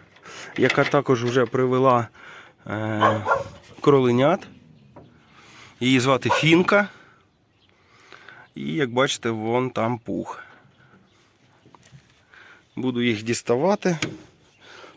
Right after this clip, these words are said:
повністю. Е, першу добу, незалежно від, е,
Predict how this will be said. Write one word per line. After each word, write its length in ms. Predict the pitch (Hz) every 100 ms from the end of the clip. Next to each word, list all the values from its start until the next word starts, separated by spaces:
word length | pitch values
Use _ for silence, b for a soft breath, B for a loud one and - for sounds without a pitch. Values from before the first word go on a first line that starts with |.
| _
повністю. 760 | - 151 147 147 135 - 147 131 - - B B -
Е, 280 | 127 127 123
першу 440 | - 175 - 165
добу, 440 | 151 156 175 202
незалежно 760 | 185 156 147 156 165 139 135 123
від, 340 | 135 143 127
е, 300 | 135 127 127